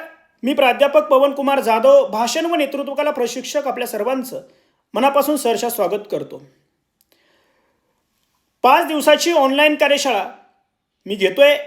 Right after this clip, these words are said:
आणि त्या कार्यशाळेमध्ये काय नेमकं शिकवलं जाणार, त्या कार्यशाळेची सिस्टीम कशी असते, कशा प्रकारे प्रशिक्षण दिलं जातं, या संदर्भामध्ये या व्हिडिओमध्ये तुम्हाला अधिक सखोलप्रमाणे मी माहिती सांगतोय. ती लक्षपूर्वक ऐका, व्हिडिओ लक्षपूर्वक ऐका, म्हणजे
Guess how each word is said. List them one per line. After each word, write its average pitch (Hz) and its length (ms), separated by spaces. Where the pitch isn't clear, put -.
आणि 226 140
त्या 294 140
कार्यशाळेमध्ये 302 680
काय 285 220
नेमकं 302 260
शिकवलं 254 400
जाणार, 220 280
त्या 269 180
कार्यशाळेची 277 560
सिस्टीम 320 420
कशी 277 240
असते, 165 320
कशा 320 220
प्रकारे 311 340
प्रशिक्षण 285 500
दिलं 208 160
जातं, 165 320
या 240 200
संदर्भामध्ये 269 680
या 262 140
व्हिडिओमध्ये 247 460
तुम्हाला 262 280
अधिक 214 400
सखोलप्रमाणे 269 760
मी 262 80
माहिती 214 260
सांगतोय. 202 420
ती 240 120
लक्षपूर्वक 320 640
ऐका, 302 260
व्हिडिओ 294 340
लक्षपूर्वक 262 640
ऐका, 156 300
म्हणजे 233 360